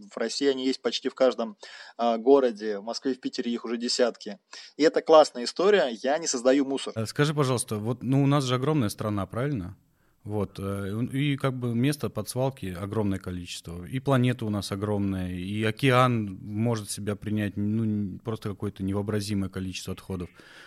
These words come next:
Speaker 2: Зачем вообще все это нужно? Зачем? Что бу-, что будет, понимаешь, что будет,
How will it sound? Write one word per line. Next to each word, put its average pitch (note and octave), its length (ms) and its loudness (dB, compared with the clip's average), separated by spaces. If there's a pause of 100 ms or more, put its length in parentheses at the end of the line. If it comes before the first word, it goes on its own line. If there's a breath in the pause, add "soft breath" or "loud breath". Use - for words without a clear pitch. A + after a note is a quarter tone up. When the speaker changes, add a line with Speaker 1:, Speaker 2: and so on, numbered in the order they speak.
(160 loud breath)
Speaker 2:
Зачем F3 480 4
вообще D#3 320 2
все - 240 0
это B2 180 0
нужно? F#2+ 480 0
Зачем? F2+ 560 -4 (1600)
Что - 240 2
бу-, F3 160 2
что A#3 200 4
будет, G3 400 4
понимаешь, D#3+ 320 2
что - 200 0
будет, D#3 300 -2